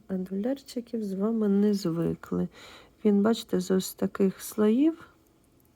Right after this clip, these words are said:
сам камінь. Це виглядає як тріщинка, але це така структура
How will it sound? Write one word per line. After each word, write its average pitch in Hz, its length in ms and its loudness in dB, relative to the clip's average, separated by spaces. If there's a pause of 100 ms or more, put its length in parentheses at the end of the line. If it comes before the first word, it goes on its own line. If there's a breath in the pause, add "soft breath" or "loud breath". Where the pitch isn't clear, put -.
(120)
сам 185 460 -4
камінь. 185 480 -6 (640 loud breath)
Це - 160 -10
виглядає 196 560 0
як 208 180 -2
тріщинка, 247 680 -6
але 202 220 -4
це 214 260 -6
така 202 360 -6
структура 202 800 -6